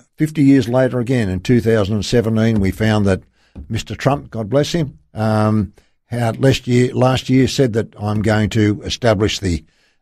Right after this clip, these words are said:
uh, American embassy in Jerusalem." Uh, and so that is a recognition of the national, uh, nature of Israel and also the capital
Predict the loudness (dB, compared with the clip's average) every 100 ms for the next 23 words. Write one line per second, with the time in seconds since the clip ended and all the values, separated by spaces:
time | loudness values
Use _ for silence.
0 | -14 -10 -8 -10 -6 0 0 0 0 0
1 | -2 -2 -2 -2 -4 -4 2 2 2 -2
2 | -4 -6 _ _ _ _ -12 -10 -10 -8
3 | -4 -4 -4 -10 -14 -4 0 2 2 0
4 | -2 0 0 -2 -4 0 2 0 -6 -10
5 | -16 _ _ _ -8 -6 -4 -2 -2 -2
6 | 0 0 0 -2 -6 -6 -4 -2 -2 -4
7 | -6 -4 0 0 0 -2 -2 -4 -4 0
8 | 0 2 0 0 -2 -4 -2 0 0 0
9 | 0 -2 -6 -8 -8 -10 -12